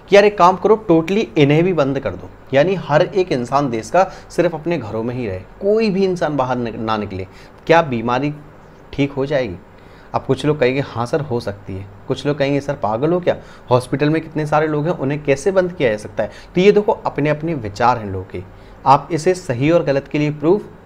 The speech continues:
नहीं कर सकते हो, ये आपके normative economics। जैसे और example के तौर पे हम लोग बात करें तो दो हज़ार चौबीस में हमारे election होंगे, हम कह सकते हैं कि next PM again,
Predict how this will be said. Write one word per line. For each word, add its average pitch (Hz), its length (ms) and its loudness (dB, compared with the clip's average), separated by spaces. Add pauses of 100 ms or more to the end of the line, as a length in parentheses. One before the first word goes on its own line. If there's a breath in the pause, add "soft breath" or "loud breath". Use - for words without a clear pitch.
नहीं 110 360 -6
कर 117 140 -6
सकते - 340 -16
हो, - 60 -18 (400 loud breath)
ये 127 60 6
आपके 127 260 2
normative 160 460 -2
economics। 85 440 -12 (260 loud breath)
जैसे 143 220 4
और 180 260 6
example 147 420 0
के 147 80 -6
तौर 123 160 0
पे 123 100 -8
हम 127 100 -6
लोग 127 120 -4
बात 113 240 0
करें 131 160 -2 (260 loud breath)
तो 180 60 2
दो 170 140 6
हज़ार 185 180 8
चौबीस 147 440 2
में 175 60 -2
हमारे 156 260 0 (280)
election 127 380 -2
होंगे, - 260 -10 (380)
हम 135 120 0
कह 165 180 6
सकते 175 280 0
हैं 190 120 4 (260 loud breath)
कि 151 80 6
next 147 340 4
PM 180 340 2 (140)
again, 135 300 4